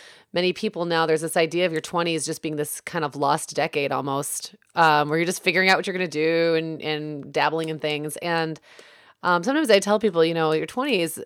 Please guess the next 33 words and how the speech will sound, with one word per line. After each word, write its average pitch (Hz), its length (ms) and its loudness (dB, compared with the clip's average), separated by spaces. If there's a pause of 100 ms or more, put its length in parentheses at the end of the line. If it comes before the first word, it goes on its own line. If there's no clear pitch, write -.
and 165 240 -4
thirties, 185 400 0
this, 170 260 -8
you've 190 120 -12
got 294 120 2
a 175 60 4
lot 156 160 4
of - 80 -4 (280)
energy 190 360 -2
and 180 100 0
focus 185 480 0
and 151 360 -2 (380)
knock 190 280 6
some 240 160 -2
stuff - 340 4
out 156 320 4 (480)
then. 208 500 2
<laughs> 294 100 6
So 233 580 10 (300)
when 226 160 6
you 220 100 0
get 214 260 4
to 214 260 4
forty 190 300 2
or 196 60 4
fifty, 214 320 0
you 185 160 -2
can 190 140 -2
have 175 180 -2
sort 180 160 -2
of 160 60 -8
a 165 40 -2
second, 175 460 0